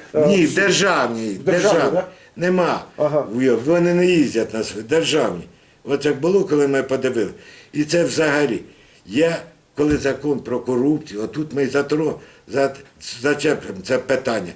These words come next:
Speaker 2: Чому не дослідили? Чому уникають
Speaker 1: Мгм.
Speaker 2: притягнути до відповідальності?
Speaker 1: Ну, виходить так, що прокуратура у нас кришує, е,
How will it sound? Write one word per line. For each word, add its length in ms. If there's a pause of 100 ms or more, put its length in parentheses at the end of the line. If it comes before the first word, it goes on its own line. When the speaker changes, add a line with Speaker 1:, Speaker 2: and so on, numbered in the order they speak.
(340)
Speaker 2:
Чому 340
не 120
дослідили? 760 (440)
Чому 400
уникають 760 (100)
Speaker 1:
Мгм. 240
Speaker 2:
притягнути 680
до 20 (500)
відповідальності? 800 (400)
Speaker 1:
Ну, 120
виходить 320
так, 120
що 120
прокуратура 640
у 160
нас 220
кришує, 540
е, 100